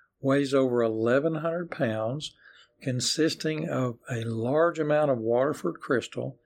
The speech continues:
and contains some thirty-two thousand L E D lights. And as anyone who has watched the New York Eve event knows, New Year's Eve event knows, massive crowds hit Times Square early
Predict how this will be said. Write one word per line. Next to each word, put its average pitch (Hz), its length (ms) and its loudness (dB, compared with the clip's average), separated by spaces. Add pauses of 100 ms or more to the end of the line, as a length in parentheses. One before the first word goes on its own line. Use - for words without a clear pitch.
(420)
and 143 200 -4
contains 143 640 -2
some 123 340 0
thirty-two 147 920 0
thousand 131 800 0
L 120 220 0
E 120 100 2
D 120 240 0
lights. 117 540 -6 (520)
And 131 140 0
as 127 140 0
anyone 151 440 4
who 135 100 2
has 120 140 0
watched 151 400 4
the 127 60 -8
New 123 100 -2
York 120 420 0
Eve 117 240 0
event 117 400 -2
knows, 117 460 -2 (920)
New 147 100 2
Year's 139 400 4
Eve 113 220 0
event 113 360 -2
knows, 113 400 -2 (320)
massive 143 520 2
crowds 123 460 2
hit 123 200 -2
Times 123 380 0
Square 120 340 0
early 135 480 2